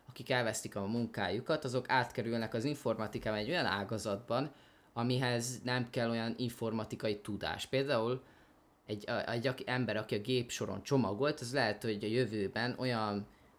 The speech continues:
dolgot fog csinálni a gépen, amihez egy emberi leütés kell, mert egy ember ellenőrizze azt a munkát, de nem olyan sok felelőssége van, úgymond. És én egy kicsit ezt úgy látom.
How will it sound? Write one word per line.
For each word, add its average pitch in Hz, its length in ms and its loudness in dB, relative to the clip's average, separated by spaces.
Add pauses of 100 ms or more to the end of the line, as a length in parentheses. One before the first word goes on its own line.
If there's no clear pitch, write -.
dolgot 120 440 2
fog 113 180 -2
csinálni 104 380 0
a 95 100 -2
gépen, 120 380 0
amihez 123 300 0
egy 110 160 -2
emberi 104 400 2
leütés 101 580 0
kell, 98 360 0
mert 104 260 -6
egy 90 260 -6 (100)
ember 104 320 -2
ellenőrizze 101 580 -2
azt - 180 -4
a 98 40 -2
munkát, 127 440 0
de 120 100 2
nem 117 200 2
olyan 107 560 -2 (200)
sok - 280 -2
felelőssége 92 720 0
van, 85 260 -8 (140)
úgymond. 98 520 -8 (440)
És - 60 -10
én 117 80 -2
egy 113 60 -4
kicsit 127 240 -8
ezt 104 180 -6
úgy 104 160 -6
látom. - 580 -8